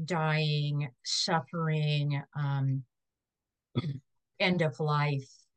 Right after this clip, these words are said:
And it's not necessarily negatively focused, although I think the general population thinks it is. Uh, but it's a place where I get to talk about my mortality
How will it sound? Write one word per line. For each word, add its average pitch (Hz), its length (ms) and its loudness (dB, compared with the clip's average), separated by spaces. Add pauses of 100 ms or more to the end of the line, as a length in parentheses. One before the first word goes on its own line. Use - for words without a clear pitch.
(140)
And 151 600 -2 (1200)
it's 190 300 -2
not 208 400 4
necessarily 185 1300 2
negatively 156 880 0 (160)
focused, 175 680 2
although 160 400 2
I 151 140 2
think 165 280 -2
the 156 80 -4
general 151 500 0
population 147 760 0
thinks 135 300 -2
it 139 100 0
is. 147 520 0 (500)
Uh, 156 340 -2
but 170 120 4
it's 175 180 2
a 165 60 0
place 202 500 0
where 165 420 4
I 175 180 0
get 196 180 -4
to 175 100 -6
talk 156 320 -2
about 151 320 0
my 151 180 2
mortality 180 880 0